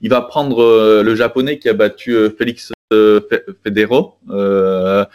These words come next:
et qui avait fait un gros combat là dernièrement face, euh, au Portoricain. Et, euh, donc je suis curieux de voir ce que ça va donner. En plus, je pense que, euh, il va être en, il, il va être en difficulté avec son allonge. Il est très grand, le, le Japonais. Il doit faire un mètre quatre-vingts,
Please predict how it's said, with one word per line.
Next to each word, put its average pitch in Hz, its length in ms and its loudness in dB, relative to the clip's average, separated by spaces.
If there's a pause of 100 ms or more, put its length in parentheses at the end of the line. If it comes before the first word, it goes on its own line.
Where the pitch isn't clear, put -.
(160)
et - 20 -20
qui - 80 -4
avait 113 80 2
fait 110 120 -8
un 107 80 -2
gros 107 200 -2
combat 139 320 -2
là 117 80 0
dernièrement 107 680 -4
face, - 360 -10
euh, 98 360 2
au 92 140 2
Portoricain. 101 600 -2 (560)
Et, 110 160 2
euh, 110 680 2
donc 120 180 -4
je - 20 -14
suis 117 120 -12
curieux 175 300 -2
de 147 60 -8
voir 156 180 -2
ce - 80 -20
que - 60 -16
ça 127 160 -6
va 120 160 0
donner. 139 400 -2
En 143 80 -4
plus, 160 260 -4
je - 60 -20
pense 143 160 -8
que, - 160 -6
euh, 120 140 2 (280)
il 113 100 -4
va 117 100 4
être 120 180 -8
en, 123 340 0
il, 104 400 -2
il 101 60 -6
va 110 80 2
être 110 140 -6
en 123 40 -4
difficulté 120 440 -8
avec 117 140 -2
son 120 200 -8
allonge. 143 400 -4
Il - 80 -18
est - 100 -20
très 165 240 -4
grand, 147 300 -4
le, 120 300 0
le 117 120 -2
Japonais. 117 420 -4
Il 120 40 -6
doit 98 120 -6
faire 104 180 -8
un 110 60 -6
mètre 117 160 -8
quatre-vingts, 113 520 -12